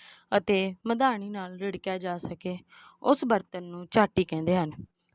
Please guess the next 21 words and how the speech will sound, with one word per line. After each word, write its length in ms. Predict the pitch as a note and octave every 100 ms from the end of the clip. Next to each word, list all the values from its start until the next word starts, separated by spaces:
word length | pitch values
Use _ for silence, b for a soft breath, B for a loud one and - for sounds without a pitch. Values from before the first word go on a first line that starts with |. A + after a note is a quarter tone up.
| _
ਚਾਟੀ 420 | - C4 B3 C#4 C#4
ਇਸ 240 | - B3
ਤੋਂ 200 | - C#4+
ਛੋਟੇ 380 | - A#3+ A3 C#4
ਸਾਈਜ਼ 300 | C#4 B3 G#3+
ਵਿੱਚ 240 | A3+ A3+
ਵੀ 160 | A3+ B3
ਹੁੰਦੀ 320 | B3 A3 A3
ਹੈ 140 | G#3+ G#3+ b b b b G#3
ਅਤੇ 220 | G#3 A3+
ਵੱਡੇ 280 | A#3 G#3+ G3+
ਸਾਈਜ਼ 320 | F#3+ F3 E3
ਵਿੱਚ 260 | D#3+ - F3
ਵੀ 140 | F#3+
ਹੁੰਦੀ 360 | G3 F3 E3+ F3
ਹੈ। 80 | E3 - _ _ _ _ -
ਛੋਟੇ 320 | C4+ C4+ F4
ਸਾਈਜ਼ 320 | C#4+ C4 A3
ਵਾਲੀ 180 | A3+ G#3
ਚਾਟੀ 360 | G#3+ G3+ -
ਵਿੱਚ 240 | F#3+ G3